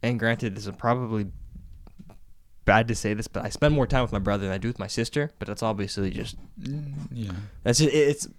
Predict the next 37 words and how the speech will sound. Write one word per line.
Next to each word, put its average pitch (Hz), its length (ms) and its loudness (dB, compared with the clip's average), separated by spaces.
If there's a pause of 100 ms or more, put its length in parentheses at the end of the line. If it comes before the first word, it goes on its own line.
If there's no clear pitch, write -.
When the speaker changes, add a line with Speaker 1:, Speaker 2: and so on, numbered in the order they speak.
Speaker 1:
more 117 320 2 (160)
Speaker 2:
It's 151 120 4
just 139 120 4
how 117 120 8
it - 80 2
is. - 60 -10
Speaker 1:
relatable, 113 540 2
probably. 101 420 2
Speaker 2:
Yeah. - 60 2 (520)
Speaker 1:
Uh, 117 280 4
and 120 300 4
my 110 100 4
mom, 123 420 6 (1300)
my 104 120 0
mom 131 240 6
looks 104 260 2
at - 80 -2
me, 87 200 -4
and, 95 200 -6 (180)
you 170 140 4
know, 254 140 8
granted, 190 440 6
if 160 140 2
I'm 226 220 6
looking 196 320 6
in 165 100 6
their 170 120 6
position, 175 420 2
they 160 100 6
see 214 220 4
me 190 100 8
as 156 160 6
a 131 40 0
<laughs> - 160 12
selfish - 460 12
little 151 200 8
brat. 135 440 6